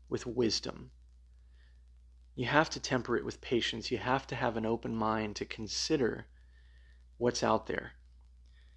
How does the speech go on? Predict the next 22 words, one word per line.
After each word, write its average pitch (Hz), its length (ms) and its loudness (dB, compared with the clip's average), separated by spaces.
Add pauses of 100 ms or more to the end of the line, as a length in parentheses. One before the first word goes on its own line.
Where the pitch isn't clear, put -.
(340)
But 135 160 8
currently 180 440 6
what 127 180 4
we're 131 60 4
seeing 123 420 0
with 113 140 -4
hap-, 120 340 0
with 120 200 -2
these 117 200 0
Trump - 260 2
supporters 113 540 0
who 113 120 0
have, 107 280 0 (180)
uh, 107 220 0
invaded 110 540 2
the, 113 240 -6 (840)
uh, 107 220 -2
U 117 240 0
S - 260 -4
government 113 640 0 (420)
building, 120 540 6 (1040)
um, 107 420 -4